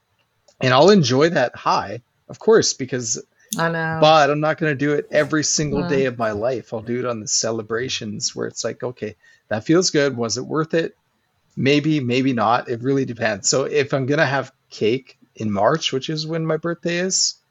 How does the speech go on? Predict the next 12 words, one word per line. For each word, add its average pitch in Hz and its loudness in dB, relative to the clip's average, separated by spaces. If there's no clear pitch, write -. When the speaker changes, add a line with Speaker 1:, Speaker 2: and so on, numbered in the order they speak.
Speaker 1:
it 110 0
better 143 4
be 123 -2
damn 107 -2
good. 101 -2
Otherwise, 104 -6
I'm 101 -10
not 110 -6
gonna 101 -6
touch - -6
Speaker 2:
Right. 240 4
Speaker 1:
it. - -6